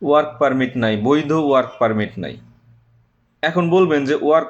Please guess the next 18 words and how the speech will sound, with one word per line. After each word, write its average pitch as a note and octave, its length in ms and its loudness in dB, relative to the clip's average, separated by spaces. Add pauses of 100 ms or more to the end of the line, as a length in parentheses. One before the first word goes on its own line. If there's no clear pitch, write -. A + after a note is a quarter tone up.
পারমিট E3+ 340 0
না D3+ 160 0
থাকলে C3 500 -4 (420)
রেমিটেন্সের D#3 520 0
সাথে D3 280 -2
কি C3+ 200 -4
সম্পর্ক? A2+ 460 -4
তারা B2+ 220 0
তো B2+ 100 -6
কামাই C#3+ 360 -2
করতেছে, A#2 440 -4
মাসে A2+ 360 0
পঞ্চাশ A#2 400 -4
হাজার, G#2+ 180 0
ষাট A2+ 280 -4
হাজার, A2 240 0
এক A2+ 200 -2
লাখ G#2 160 -2